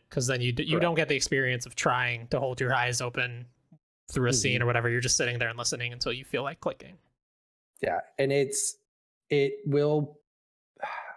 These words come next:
Speaker 2: it just, you gotta play it. It's an hour and a half to two hours.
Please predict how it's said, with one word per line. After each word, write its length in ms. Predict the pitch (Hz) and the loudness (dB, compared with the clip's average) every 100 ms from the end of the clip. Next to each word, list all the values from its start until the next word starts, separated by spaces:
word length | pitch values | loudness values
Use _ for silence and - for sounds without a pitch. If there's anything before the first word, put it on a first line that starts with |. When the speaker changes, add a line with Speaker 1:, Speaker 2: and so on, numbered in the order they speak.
| - _ _ _ _ - | -20 _ _ _ _ 0
Speaker 2:
it 300 | 156 147 - | 0 0 -2
just, 300 | 185 160 - | 0 0 2
you 120 | 160 | 2
gotta 200 | 147 147 | 4 2
play 200 | - 113 | 2 0
it. 140 | 92 - | 0 0
It's 360 | 147 131 - - _ _ _ 131 | 2 2 0 -4 _ _ _ 0
an 100 | 135 | 2
hour 200 | 147 160 | 4 4
and 80 | |
a 40 | 147 | 4
half 140 | 143 | 2
to 100 | 143 | 0
two 200 | 120 131 | 2 4
hours. 400 | 117 110 104 - | 4 2 0 -4